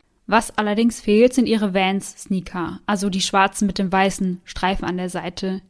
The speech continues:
die ich auch habe. Ihre Freunde finden es außerdem seltsam, dass sie mit einer Jogginghose gesehen wurde. Das passt so gar nicht zu ihr. Im normalen Zustand würde sie in einer solchen Hose niemals das Haus verlassen.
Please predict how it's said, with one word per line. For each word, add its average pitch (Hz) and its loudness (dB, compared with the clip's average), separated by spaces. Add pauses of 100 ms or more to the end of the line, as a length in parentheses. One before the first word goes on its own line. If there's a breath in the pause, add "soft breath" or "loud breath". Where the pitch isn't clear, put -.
(120)
die 202 2
ich - -10
auch - -8
habe. - -8 (640)
Ihre 262 6
Freunde 240 6
finden 226 4
es 220 -2
außerdem 202 2
seltsam, 196 0
dass 202 -4
sie 196 -2
mit 196 0
einer 190 -2
Jogginghose 185 -2
gesehen 175 -4
wurde. - -6 (280)
Das 208 -2
passt - -8
so 196 -4
gar 190 0
nicht 202 0
zu - -12
ihr. 170 -6 (300)
Im 220 4
normalen 208 4
Zustand 214 0
würde 202 4
sie 196 0
in 190 -2
einer 202 2
solchen 196 0
Hose 180 -2
niemals 180 4
das - -8
Haus 160 -6
verlassen. - -10